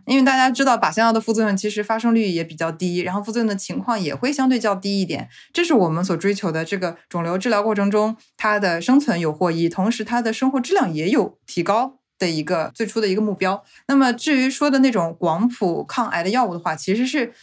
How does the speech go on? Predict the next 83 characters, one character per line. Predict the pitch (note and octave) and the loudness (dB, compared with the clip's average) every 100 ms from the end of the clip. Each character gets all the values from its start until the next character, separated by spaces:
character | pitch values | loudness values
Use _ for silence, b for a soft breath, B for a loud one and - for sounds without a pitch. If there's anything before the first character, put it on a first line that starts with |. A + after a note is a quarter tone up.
| B | B
希 | - - C#4+ | -10 0 2
望 | C4+ G3 | 4 2
能 | E3+ | 0
够 | F#3+ | 0
找 | F#3 D#3+ | 0 -2
到 | D3+ | -2
一 | E3 | -4
个 | E3+ F3 | -4 -4
方 | - G3 | -2 0
式， | A3 - F#3 - - | 0 -2 -2 -4 -8
像 | - A#3+ | -4 -2
化 | A#3 B3 | 2 0
疗 | F3+ E3 | 2 -2
一 | D#3 | -2
样， | E3+ E3 | -4 -4
能 | E3+ | -4
够 | F#3 | -2
解 | A3 E3+ D#3 | -2 -4 -6
决 | E3 | -6
所 | E3+ - D#3+ F3+ | -8 -8 -4 -2
有 | B3 F#3 | 0 -2
肿 | F#3+ F3 | -2 -4
瘤 | D3 D#3+ | -4 -8
细 | - | -6
胞 | G#3 G#3 | -4 -4
增 | G#3 B3+ | 2 4
殖 | B3+ F#3 | 4 0
过 | G3 | -2
程 | F3+ | -4
当 | F#3 G3 | -2 -2
中 | G3 G3+ | -2 -2
的 | E3+ - _ _ - | -4 -6 _ _ -10
其 | - | -2
中 | G3+ A3+ A3+ A3+ _ | 0 2 2 -2 _
比 | F3 | -4
较 | - | -4
快 | - C#4 | -2 -2
的 | G#3+ | 0
那 | A3 | 0
一 | |
步， | G#3+ A3+ - | 2 0 0
然 | D#3+ | -4
后 | F3 | -4
把 | - | -6
它 | E3 | -8
截 | E3 D#3 | -8 -4
断。 | D#3 F#3+ - b b | -2 -4 -6 b b
但 | A#3+ | 2
是 | A#3+ | 4
我 | G3+ | 2
觉 | F3 | 2
得 | F#3+ | -2
N | - F#3 | 2 2
T | - | 2
R | D4 | 0
K | D4 F4 B3+ F3 C3+ - | 0 0 2 0 -4 -6
现 | - D4+ | 0 2
在 | D4 | 2
看 | - B3 | 2 -2
起 | F#3+ D#3 | -2 -4
来 | C3+ | -4
的 | D#3+ | -4
话， | F3+ E3 | -2 -2
并 | D#3 F3+ | -2 -6
不 | D3 D#3 | -6 -10
是， | - E3+ | -8 -6
因 | F#3+ | -2
为 | A3 | -2
它 | A3+ A#3+ | -2 -4
只 | E3+ | -4
是 | D#3 G3 | -6 -6
在 | F#3+ F#3 | -4 -4
众 | F#3+ A3+ | 0 0
多 | A3+ | 0
驱 | A3+ | 0
动 | A#3 | -2
基 | G3 | -2
因 | G#3 G#3+ | -4 -4
当 | G#3+ | -4
中 | A3+ A3 | -4 -4
的 | G#3 | -4
一 | D3 | -6
个， | D#3 C#4 A#3+ | -4 -2 -2